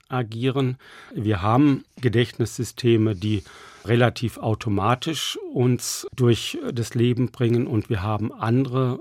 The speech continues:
wo wir geistig reflektieren, wo wir überlegen müssen, wo wir Dinge synchron zusammenbringen müssen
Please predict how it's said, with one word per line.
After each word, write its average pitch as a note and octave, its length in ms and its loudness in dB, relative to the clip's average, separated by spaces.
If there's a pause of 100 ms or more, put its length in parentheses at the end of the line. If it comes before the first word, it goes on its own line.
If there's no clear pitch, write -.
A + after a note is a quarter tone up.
wo A2+ 360 -4
wir A2 260 0 (460)
geistig A2+ 580 -2 (140)
reflektieren, A#2+ 1080 0
wo G#2+ 160 0
wir A2+ 100 -2
überlegen A#2+ 640 0
müssen, A#2 460 0
wo G#2+ 180 -2
wir A2 180 -2 (480)
Dinge A#2+ 500 4
synchron A#2+ 880 0
zusammenbringen A#2+ 1000 0
müssen A#2 400 -2